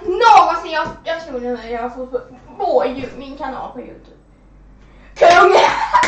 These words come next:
Alltså, jag vill nästan skriva ut och ha en sån här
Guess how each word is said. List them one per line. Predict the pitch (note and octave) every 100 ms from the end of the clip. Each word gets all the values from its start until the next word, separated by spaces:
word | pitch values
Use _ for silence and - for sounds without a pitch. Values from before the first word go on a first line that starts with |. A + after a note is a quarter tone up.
| - F5 F5+ D#5 D#5 D#5+
Alltså, | - -
jag | D4+
vill | D#4+
nästan | F4+ D#4 D#4
skriva | - D4+ D#4 D#4 D4
ut | -
och | F4
ha | - D#4+ C#4+
en | D4+
sån | C4+
här | A#3